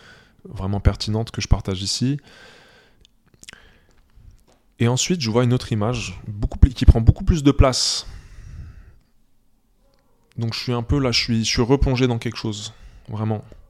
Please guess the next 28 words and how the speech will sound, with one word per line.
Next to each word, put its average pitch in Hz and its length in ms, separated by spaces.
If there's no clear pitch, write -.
Euh, 98 920
j'ai 101 200
vraiment 120 220
l'impression 127 420
d'être, 113 240
en 110 60
fait, 117 220
de 107 80
voir 107 200
la 104 120
scène 113 260
comme 104 160
si, 110 260
euh, 98 220
comme 107 160
si - 140
elle 107 60
se 104 40
déroulait 107 300
devant 110 180
moi. 123 120
Et 120 60
pourtant, - 320
je 127 120
vois 127 200
en 131 120
même 127 180
temps 139 320